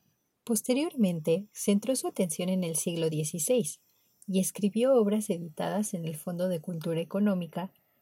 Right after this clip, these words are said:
sobre la vida de los colonizadores europeos. Por ejemplo, Pasajeros de Indias en mil novecientos ochenta y tres y El mundo privado de los emigrantes en Indias en mil novecientos noventa y dos.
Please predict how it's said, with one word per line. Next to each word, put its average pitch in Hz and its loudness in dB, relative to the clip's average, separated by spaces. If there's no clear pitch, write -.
sobre 202 0
la 202 4
vida 254 0
de 247 4
los 165 -2
colonizadores 156 -2
europeos. 151 -4
Por 160 2
ejemplo, 180 0
Pasajeros 240 2
de 180 0
Indias 165 -2
en 185 -2
mil 180 -2
novecientos 165 -6
ochenta 185 -4
y 208 0
tres 220 0
y 202 4
El 214 6
mundo 285 2
privado 175 2
de 185 0
los 156 -4
emigrantes 160 -2
en 147 -2
Indias 165 0
en 175 -4
mil 202 4
novecientos 165 -2
noventa 151 -4
y 143 -6
dos. - -12